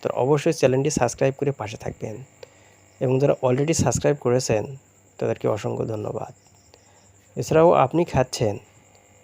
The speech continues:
এমন কোনো ওষুধ সম্পর্কে জানতে কমেন্ট করুন। বন্ধুরা, ক্যাবেক্সি ট্যাবলেট হচ্ছে ক্যালসিয়াম ল্যাকটোলেজ গ্লুকোনেট,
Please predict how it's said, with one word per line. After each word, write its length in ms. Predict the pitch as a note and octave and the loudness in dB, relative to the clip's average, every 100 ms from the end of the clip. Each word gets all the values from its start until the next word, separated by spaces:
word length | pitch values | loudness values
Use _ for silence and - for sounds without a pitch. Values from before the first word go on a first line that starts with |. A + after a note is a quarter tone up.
| _ | _
এমন 240 | - A#2+ C3+ | -4 0 0
কোনো 220 | D#3+ E3 | 2 2
ওষুধ 340 | - A#2+ D#3 D3 | 2 0 -2 -2
সম্পর্কে 420 | D3 C#3+ C#3+ D3+ | 0 0 0 0
জানতে 400 | D3+ C#3 A#2 G#2+ C#3 - - _ | 2 2 0 -2 -6 -18 -20 _
কমেন্ট 300 | - A2 A2 | -4 -4 -4
করুন। 380 | - - - C#3+ - _ _ _ - _ _ _ _ | -8 -10 -10 -14 -20 _ _ _ -20 _ _ _ _
বন্ধুরা, 340 | C3 G#2 A2+ A2+ - _ _ _ - - _ _ - - | -6 -4 -6 -8 -14 _ _ _ -20 -20 _ _ -20 -2
ক্যাবেক্সি 460 | B2+ C#3+ E3 - | 2 2 2 0
ট্যাবলেট 400 | F#3 B2+ B2 E3 | 6 4 4 0
হচ্ছে 480 | C#3+ C#3 - G#2+ - - - - _ _ _ _ _ _ _ | -2 -2 0 -2 -2 -12 -20 -20 _ _ _ _ _ _ _
ক্যালসিয়াম 500 | C3 C3 - E3 E3 | 2 2 2 4 6
ল্যাকটোলেজ 560 | D3 B2 - D3+ D#3 D3 | 6 4 2 2 2 0
গ্লুকোনেট, 560 | C#3+ C#3+ C#3+ B2 A2+ | -2 0 2 2 2